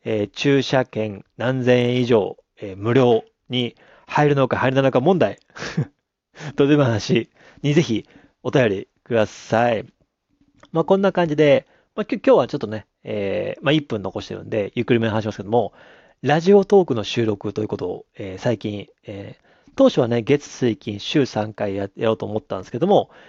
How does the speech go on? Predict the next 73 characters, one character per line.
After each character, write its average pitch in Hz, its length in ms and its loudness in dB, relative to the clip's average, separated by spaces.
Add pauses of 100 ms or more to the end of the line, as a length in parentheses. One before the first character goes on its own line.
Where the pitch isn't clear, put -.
(180)
月 147 160 0
水 127 300 2
金 127 180 -6
の 113 100 -2
五 113 120 2
時 110 80 -2
三 107 220 -6
十 104 140 -6
分 113 300 -14
か 143 120 0
ら 139 100 4
や 107 40 2
っ - 40 -20
て - 140 -14
い 98 40 -12
く。 - 260 -12 (440)
で、 127 100 -6
と、 110 220 -8
で 175 200 2
も 139 120 2
ね、 120 200 -2 (360)
ま 190 80 -4
あ、 - 20 -10
そ 202 120 0
れ 226 80 6
以 247 40 -2
上 214 100 2
に 127 60 2
話 127 240 -4
し - 20 -20
た - 80 -2
い 165 60 0
こ 156 60 -6
と - 140 -10
結 - 160 -6
構 104 100 -8
溜 - 120 -12
ま 98 80 -8
っ 104 60 -12
た 139 100 -6
の 101 120 -8
で、 101 220 -8 (300)
今、 160 280 2
月 147 240 2
か 117 80 -4
ら 90 120 -6
金 - 260 -2
ま 101 100 -4
で、 - 160 -16 (100)
毎 135 240 0
日 143 260 2
平 110 180 0
日 107 200 -8
は、 95 180 -4 (440)
月 - 240 -8
火 98 180 -2
水 - 220 -6
木 95 220 -10
金 127 280 -8
五 120 120 0
時 107 80 0
三 101 220 -6
十 - 120 -10
分 101 260 -18
か 110 120 -4
ら 101 120 -2
ラ 107 140 0
ジ 107 120 -2
オ 107 140 2
ト 190 240 2
ー - 20 -2
ク 104 100 -6
の - 160 -18